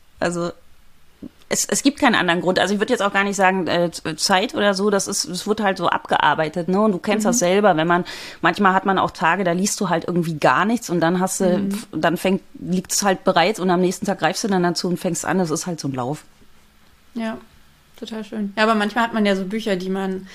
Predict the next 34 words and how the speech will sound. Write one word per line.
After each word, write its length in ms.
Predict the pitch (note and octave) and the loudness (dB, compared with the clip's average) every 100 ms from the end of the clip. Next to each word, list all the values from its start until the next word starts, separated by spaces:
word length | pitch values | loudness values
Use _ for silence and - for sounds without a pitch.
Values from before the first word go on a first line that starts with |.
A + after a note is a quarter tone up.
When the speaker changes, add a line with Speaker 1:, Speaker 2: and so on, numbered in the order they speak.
| - - - | -20 -20 -10
Speaker 2:
äh, 400 | - F#3+ G3 - | -6 -4 -4 -6
schon 140 | - G3+ | -8 0
ewig 340 | A#3+ G#3 F#3 - | 2 2 0 -2
lesen 240 | G#3+ B3 | 0 2
möchte. 420 | F#3 F#3+ - A3 - - | 2 0 -6 -8 -6 -2
Ich 120 | A3+ | -2
hatte 100 | G3 | 0
mit 80 | G#3 | 0
Roxys 320 | G#3 G#3 G#3+ | -2 -2 -6
Podcast, 640 | - A#3+ - G3 G3+ G3+ G3+ | -4 -8 -2 0 0 -2 -4
äh, 40 | |
hatte 160 | F#3+ G3 | -4 -4
ich 100 | - | -4
ein, 240 | F#3+ G3 | -2 -4
äh, 240 | G#3 G#3 - | -6 -6 -4
Interview 300 | G3 G3 G3+ | -4 -4 -4
letzte 260 | G3 G3+ | -4 -4
Woche 300 | G3+ G3 A3 - - G#3+ | -6 -4 -6 -8 -8 -4
und 100 | G3+ | 0
sie 80 | |
meinte, 340 | G3+ G3+ G3+ G3+ | 2 2 0 -2
bei 100 | F#3+ | -2
ihr 180 | G3+ G3+ | 0 0
liegt 300 | G3+ G3 - | -2 -6 -6
die 340 | F#3+ F#3+ F#3 A3 | -4 -4 -4 -2
Biografie 540 | G3+ G#3 G3+ G3 A3 | -2 0 -2 -4 -6
von 420 | G#3+ G#3 G3+ G3+ - | -4 -2 0 0 -2
Osa-, 240 | G3 G3 | -6 -4
äh, 180 | F#3+ - - | -6 -6 -10
Osama 300 | E3 D3 D3 | -14 -12 -12
Bin 180 | D3 C#3 | -14 -16
Laden. 320 | D3 D3+ F3+ - - - - - - - A#4+ C#5+ C5+ - - - | -16 -16 -20 -20 -20 -20 -20 -18 -18 -12 -6 -2 -2 -4 -10 -4
Barack 280 | A3+ A#3 D#4 C#4 D#4+ | 2 4 2 2 2
Obama. 560 | C4+ E4+ F4+ C#4 B3 | 6 6 8 8 8